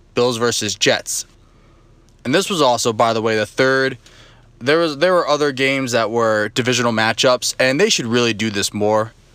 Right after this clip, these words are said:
I, I would be totally okay if every game for the first game of the N F L season was a divisional matchup, because it just makes it more exciting.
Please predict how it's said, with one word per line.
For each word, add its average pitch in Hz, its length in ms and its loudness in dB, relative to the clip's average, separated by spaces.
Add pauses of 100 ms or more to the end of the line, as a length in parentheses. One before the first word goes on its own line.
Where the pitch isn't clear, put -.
(200)
I, 127 200 2
I 131 160 2
would 156 160 -2
be 139 260 0 (200)
totally 156 340 0
okay 123 400 0
if 101 260 -4
every 147 540 0 (800)
game 113 520 0 (360)
for 117 120 -2
the 101 120 0
first 165 340 0
game 123 340 0
of 98 120 -6
the 98 120 -2
N 120 120 0
F 123 120 -4
L 131 120 2
season 104 340 -4
was 92 160 -8
a - 20 -10
divisional 95 380 -6
matchup, 85 440 -4 (1300)
because 131 260 2
it 123 80 -2
just - 180 -2
makes 139 320 0
it - 80 -8
more 120 320 0
exciting. - 560 -4